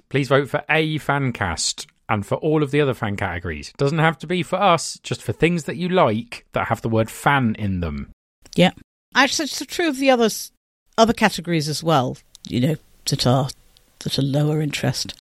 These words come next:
Speaker 2: You know, please vote.
Speaker 1: Yes, please vote for best novel, in case you had been planning not to. Novels deserve recognition too, <laughs> listeners.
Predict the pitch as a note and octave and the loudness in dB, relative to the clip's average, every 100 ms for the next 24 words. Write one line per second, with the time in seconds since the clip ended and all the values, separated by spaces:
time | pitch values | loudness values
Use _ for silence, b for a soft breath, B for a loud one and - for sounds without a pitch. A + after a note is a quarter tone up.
0 | _ - F3 D3 - _ - A#3+ G#3 - | _ -4 -2 -2 -4 _ -2 2 2 2
1 | D3+ D3+ - - _ - C3 - F#3 G3+ | 0 0 -6 -12 _ -4 -4 0 0 2
2 | F3 F3 - - G#2+ F3 D#3+ D#3+ D#3 D3 | 2 2 0 -10 -2 0 0 0 0 0
3 | G#2+ D#2+ - - A2+ D3+ D3 F3 D3+ D3+ | 0 -2 -8 -10 -2 0 2 0 0 0
4 | C3 F3 E3 E3 D#3 - B2 F#2+ F#2 B2+ | -2 -2 -2 -2 -4 -4 -4 -4 -4 0
5 | E3+ F3 F3 C3 D3 D#3+ D3+ D3 C3 C#3 | 2 2 -2 -4 -4 0 0 0 -2 -2
6 | C#3 - B2+ - C#3 A2 F2+ - F#2+ F#2+ | -2 -2 -2 0 2 2 0 -2 -2 0
7 | - | -2